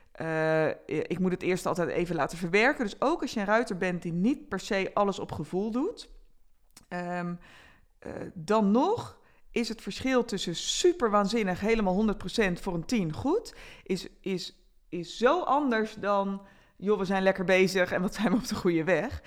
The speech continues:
Dat, dat je, wanneer je twijfelt, is het gewoon nog niet goed genoeg. Nou, ehm, eh, niet getreurd, dat kan het zeker worden.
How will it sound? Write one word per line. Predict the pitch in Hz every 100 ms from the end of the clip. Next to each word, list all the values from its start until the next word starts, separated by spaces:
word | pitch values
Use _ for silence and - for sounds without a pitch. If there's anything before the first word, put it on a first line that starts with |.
| - - -
Dat, | - 202 226 - -
dat | 196 202
je, | 220
wanneer | - 185 214 214
je |
twijfelt, | - 240 320 330 277
is | 247
het | 226
gewoon | - 208
nog | 196 202
niet | 190
goed | - 180
genoeg. | - 147 98 - - - - -
Nou, | 185 - - -
ehm, | - 185 190 180 -
eh, | 165 160
niet | 202 370
getreurd, | - - 226 339 539 -
dat | 202
kan | - 254
het | 170
zeker | - 254 190 147
worden. | 170 208 294